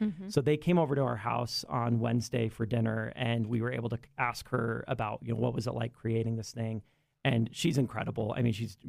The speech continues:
Speaker 2: really bright and, you know, obviously a really good advocate for the cause. Um, but it was interesting to get her perspective, 'cause I asked her, like, "What was it like making it, and how did you feel watching it back?"
Speaker 1: Yeah.
Speaker 2: And,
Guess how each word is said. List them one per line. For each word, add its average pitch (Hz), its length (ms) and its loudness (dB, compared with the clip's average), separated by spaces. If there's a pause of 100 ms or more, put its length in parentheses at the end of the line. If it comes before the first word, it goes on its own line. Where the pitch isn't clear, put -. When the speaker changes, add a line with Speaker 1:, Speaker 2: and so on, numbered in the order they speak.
Speaker 2:
really 120 240 0
bright 107 460 -4
and, 107 260 -6
you 117 80 -2
know, 110 100 -2
obviously 113 440 -4
a 107 160 2
really 113 180 2
good 117 180 -6
advocate 107 400 -6
for 113 100 -6
the 117 80 -4
cause. 113 480 -6 (540)
Um, 113 380 4
but 139 180 4
it 156 100 4
was 139 140 4
interesting 147 440 4
to 143 60 2
get 135 160 0
her 127 100 2
perspective, 120 880 0 (240)
'cause 131 100 -2
I 143 60 4
asked 131 300 -2
her, 139 60 2
like, 127 240 0
"What 151 180 2
was 160 120 0
it 170 40 -2
like 160 200 0
making 139 440 2
it, 139 200 4
and 123 140 0
how 120 100 0
did 127 160 -2
you 123 60 0
feel 120 420 0 (140)
watching 120 420 2
it 117 160 0
back?" 113 280 0
Speaker 1:
Yeah. 120 80 -2
Speaker 2:
And, 113 140 4